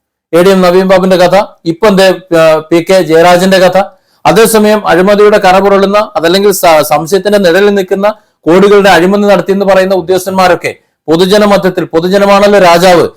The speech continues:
ജനങ്ങളെ ബോധിപ്പിച്ചുകൊണ്ട് ജനാധിപത്യ രാജ്യത്ത് ജനങ്ങൾക്ക് ബോധ്യമില്ലാത്ത ആൾക്കാരെ സ്വന്തം ഇഷ്ടപ്രകാരം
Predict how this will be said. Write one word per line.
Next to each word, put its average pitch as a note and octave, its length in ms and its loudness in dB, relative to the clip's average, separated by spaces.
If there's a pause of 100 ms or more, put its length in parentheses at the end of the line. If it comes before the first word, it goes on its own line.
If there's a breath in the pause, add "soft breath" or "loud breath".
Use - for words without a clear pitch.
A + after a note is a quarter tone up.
(220 soft breath)
ജനങ്ങളെ F#3 400 2
ബോധിപ്പിച്ചുകൊണ്ട് F#3+ 720 0
ജനാധിപത്യ F#3 600 0
രാജ്യത്ത് F#3 340 -2
ജനങ്ങൾക്ക് F#3 480 -2
ബോധ്യമില്ലാത്ത F#3 640 0
ആൾക്കാരെ F3 400 0
സ്വന്തം F3+ 380 -4
ഇഷ്ടപ്രകാരം F3+ 680 -2